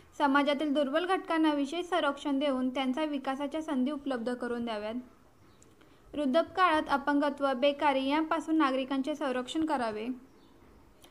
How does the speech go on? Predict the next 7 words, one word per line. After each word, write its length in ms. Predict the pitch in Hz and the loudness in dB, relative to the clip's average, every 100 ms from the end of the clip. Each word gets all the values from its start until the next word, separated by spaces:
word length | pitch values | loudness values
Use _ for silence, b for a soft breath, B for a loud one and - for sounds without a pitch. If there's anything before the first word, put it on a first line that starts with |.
| B - | B 0
भारतातील 500 | 277 277 330 339 415 | 4 4 4 0 -2
सर्व 280 | - 320 349 | 0 2 2
नागरिकांसाठी 920 | 381 320 294 285 294 285 330 - 285 | 2 2 0 0 0 0 -2 -2 -2
समान 420 | 320 294 339 359 | 0 2 0 0
नागरी 300 | 330 277 277 | 0 0 0
कायदा 360 | 277 262 254 | 0 -2 -2
करावा. 440 | 254 254 233 226 | -4 -4 -2 -2